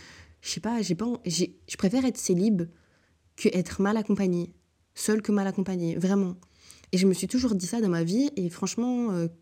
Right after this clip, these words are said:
Dieu merci, j'ai toujours pu me débrouiller très bien dans soit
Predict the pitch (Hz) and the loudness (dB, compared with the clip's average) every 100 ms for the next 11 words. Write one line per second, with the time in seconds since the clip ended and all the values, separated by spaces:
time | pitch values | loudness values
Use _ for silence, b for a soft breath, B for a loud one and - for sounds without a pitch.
0 | _ - - 175 175 165 - 277 254 185 | _ -16 -6 0 0 0 -2 -2 0 -2
1 | - 202 196 - 202 180 180 170 175 170 | 0 -2 -4 -2 2 4 2 2 0 2
2 | 196 208 B B B B - - 196 180 | 2 0 B B B B -8 0 2 4
3 | 208 220 165 165 - 233 233 - | 2 2 0 -2 -4 -6 -6 -14